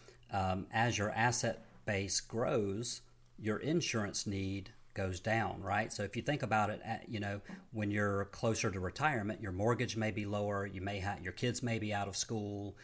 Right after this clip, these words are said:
you may have done a good job saving for retirement, and so the insurable need declines. And so what sh-, people, and what we really recommend that you do is you kind of match those insurance needs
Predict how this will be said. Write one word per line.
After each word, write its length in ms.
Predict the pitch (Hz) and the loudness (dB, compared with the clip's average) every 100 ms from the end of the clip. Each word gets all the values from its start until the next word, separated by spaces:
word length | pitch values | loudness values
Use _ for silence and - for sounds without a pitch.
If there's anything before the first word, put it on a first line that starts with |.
| - - - | -20 -18 -6
you 140 | 104 | -2
may 160 | 104 113 | 2 2
have 140 | 101 92 - - - | 2 -2 -12 -20 -6
done 160 | 113 101 | -2 0
a 40 | |
good 160 | 92 104 | 0 -2
job 260 | 110 101 98 | 0 0 0
saving 360 | 117 104 101 | 0 0 0
for 120 | - | -2
retirement, 560 | 92 90 117 113 107 101 | -4 0 2 2 0 -4
and 120 | 104 | -4
so 180 | - 107 | -2 -2
the 220 | 101 92 - - - | -2 -6 -8 -12 -8
insurable 760 | 95 - 127 131 110 101 95 | -4 -2 2 4 4 2 0
need 480 | 95 151 131 107 101 - | 0 -2 -2 -2 -6 -10
declines. 800 | - - - 139 - 73 67 - - - - - | -10 -4 0 0 0 -8 -8 -10 -10 -20 -20 -8
And 180 | 110 98 | -4 0
so 420 | 123 110 107 113 - - | 4 6 4 0 -6 -12
what 240 | 117 123 - | -4 -2 -2
sh-, 80 | - - | -8 -8
people, 440 | 113 110 107 101 - - | -6 -2 -2 -2 -6 -12
and 120 | 92 92 | -8 -4
what 160 | - | -2
we 140 | 101 101 | -2 -2
really 220 | 104 95 | 0 0
recommend 500 | 95 95 98 101 87 | 0 0 -2 -2 -6
that 200 | 95 - | -8 -8
you 60 | |
do 160 | 92 151 123 | -4 0 0
is 180 | 107 | -2
you 80 | 110 | -4
kind 200 | - 104 | -2 -2
of 120 | 92 | -2
match 520 | 92 110 160 - - - - | 0 2 2 0 -6 -6 -2
those 300 | 107 101 101 | -2 0 -2
insurance 600 | 107 - 104 98 - 117 | -2 -2 -2 -2 -4 -2
needs 540 | 143 113 107 107 | 0 0 -2 -4